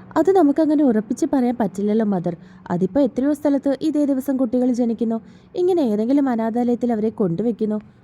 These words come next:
അവൻ തിരികെ അവരോട് ചോദിച്ചു. "സംശയം ഒരുപക്ഷെ ശരിയായിരിക്കാം, അങ്ങനെയും സംഭവിക്കാം. ഞാൻ എൻ്റെ ഒരു ഡൗട്ട് പറഞ്ഞുവെന്നേ ഉള്ളൂ. അയാൾ വന്ന് അന്വേഷിച്ചപ്പോൾ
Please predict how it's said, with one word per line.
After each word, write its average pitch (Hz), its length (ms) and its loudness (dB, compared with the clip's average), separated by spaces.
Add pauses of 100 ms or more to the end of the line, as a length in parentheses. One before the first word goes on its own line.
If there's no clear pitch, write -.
(140)
അവൻ 359 200 -2
തിരികെ 240 340 -2
അവരോട് 208 400 -2
ചോദിച്ചു. 185 380 -4 (380)
"സംശയം 254 380 6
ഒരുപക്ഷെ - 380 2
ശരിയായിരിക്കാം, 196 680 0 (220)
അങ്ങനെയും 185 360 0
സംഭവിക്കാം. 254 540 0 (340)
ഞാൻ 226 180 2
എൻ്റെ 170 300 0
ഒരു 285 100 2
ഡൗട്ട് 269 300 0
പറഞ്ഞുവെന്നേ 240 500 0
ഉള്ളൂ. 185 220 0 (380)
അയാൾ 370 260 2
വന്ന് 269 280 0
അന്വേഷിച്ചപ്പോൾ 226 580 -2